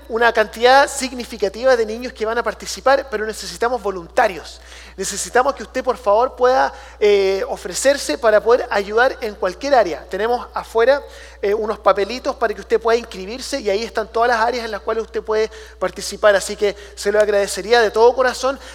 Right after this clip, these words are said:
Tenemos aproximadamente la mitad de las personas que necesitamos, así que necesitamos alrededor de quince personas más que puedan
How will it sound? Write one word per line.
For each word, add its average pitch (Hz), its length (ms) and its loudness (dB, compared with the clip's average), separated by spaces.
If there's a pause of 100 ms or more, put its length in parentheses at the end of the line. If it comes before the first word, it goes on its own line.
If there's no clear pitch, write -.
Tenemos 240 320 4
aproximadamente 240 840 0
la 208 180 -2
mitad 226 520 4
de 226 80 2
las 226 100 2
personas 240 380 -4
que 226 100 -2
necesitamos, 226 640 -2
así 208 200 -10
que 226 160 0 (260)
necesitamos 226 600 0
alrededor 220 260 2
de 208 80 -4
quince 247 380 -6
personas 220 360 -2
más 220 220 -2
que 214 140 -4
puedan 214 340 0